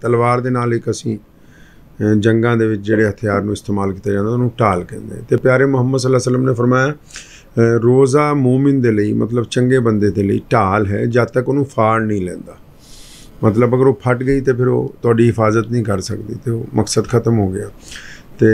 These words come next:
ਫਰਮਾਇਆ, "ਰੋਜ਼ਾ ਢਾਲ ਹੈ।" ਹੁਣ ਜਦ ਰੋਜ਼ੇਦਾਰ ਬਾਹਰ ਨਿਕਲਦਾ ਆਪਣੇ ਘਰੋਂ ਸੁਬਾਹ ਨੂੰ, ਤੇ ਅਗਰ ਉਹ ਕਿਸੇ ਦੀ ਬੇਟੀ ਵੱਲ ਉਹਦੀ ਨਿਗਾਹ ਪੈਂਦੀ ਹੈ, ਅ, ਆਮ ਹਾਲਾਤ 'ਚ ਜੋ ਨੇਚਰ ਹੈ ਆਮ ਇਨਸਾਨਾਂ ਦਾ, ਅਗਰ ਉਹ ਕਿਸੇ ਨੂੰ ਦੇਖਦਾ ਹੈ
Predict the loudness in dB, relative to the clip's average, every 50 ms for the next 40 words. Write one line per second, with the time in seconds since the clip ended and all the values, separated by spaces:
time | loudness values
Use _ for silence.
0 | 4 4 2 2 0 0 -2 -6 -10 -14 -8 -2 2 2 4 4 4 4 4 4
1 | 4 4 2 0 0 0 0 0 0 0 -2 0 0 0 2 2 2 2 2 0
2 | -2 -2 -2 0 0 0 0 0 0 -2 -2 -6 -10 -10 -6 -2 -2 -2 -2 -2
3 | -4 -6 -6 -6 -6 -4 -4 -4 -4 -4 -4 -4 -6 -6 -6 -8 -8 -8 -8 -8
4 | -8 -6 -4 -4 -4 -4 -6 -8 -10 -14 -18 -20 -20 -20 -18 -18 -16 -16 -18 -18
5 | -20 -16 -4 0 2 4 4 4 0 0 0 0 2 4 4 2 2 0 -2 -2
6 | 0 -2 -2 0 0 0 0 0 0 2 2 0 0 2 0 0 2 2 2 0
7 | 0 0 0 0 2 2 4 4 4 4 4 2 0 0 0 -2 -2 -2 -2 -2
8 | -4 -6 -8 -16 -20 -20 -20 -20 -20 -20 -20 -20 -20 -10 -2 0 0 0 0 0
9 | 2 2 2 2 2 0 0 0 2 0 0 -2 -4 -6 -4 -2 -2 -2 -2 -2
10 | -4 -6 -4 0 2 2 2 2 2 2 2 2 2 2 0 0 -2 -2 -2 -2
11 | -2 -4 -4 -6 -6 -6 -6 -6 -8 -8 -6 -4 -2 0 0 0 0 -2 -4 -4
12 | -6 -4 -2 0 0 0 2 0 0 0 0 2 2 2 2 2 0 0 2 2
13 | 2 0 -4